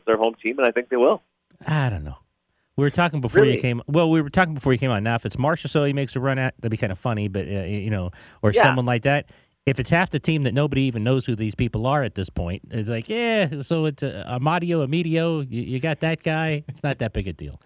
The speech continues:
Speaker 2: I think it might mean, I think it might make some, a difference to where, who he'd make the run at and who he'd put down.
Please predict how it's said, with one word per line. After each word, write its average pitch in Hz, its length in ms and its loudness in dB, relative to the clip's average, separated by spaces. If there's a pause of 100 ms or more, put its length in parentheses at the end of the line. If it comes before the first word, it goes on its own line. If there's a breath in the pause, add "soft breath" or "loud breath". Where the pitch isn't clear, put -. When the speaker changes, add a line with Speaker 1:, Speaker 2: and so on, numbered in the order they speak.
(160 soft breath)
Speaker 2:
I 135 60 -2
think - 160 -2
it 214 60 -2
might 180 160 0
mean, 135 260 -2 (220 loud breath)
I 135 80 0
think 202 120 0
it 170 40 -2
might 151 220 0
make 135 200 2
some, 127 240 -2 (120)
a 98 160 -2
difference 127 400 -4
to 117 100 -2
where, 104 220 -2
who 180 320 -2
he'd 104 200 -4
make 104 220 -2
the 98 80 -4
run 98 160 -4
at 95 80 -4
and 78 100 -12
who 139 140 2
he'd 107 160 -4
put - 180 -4
down. 76 280 -12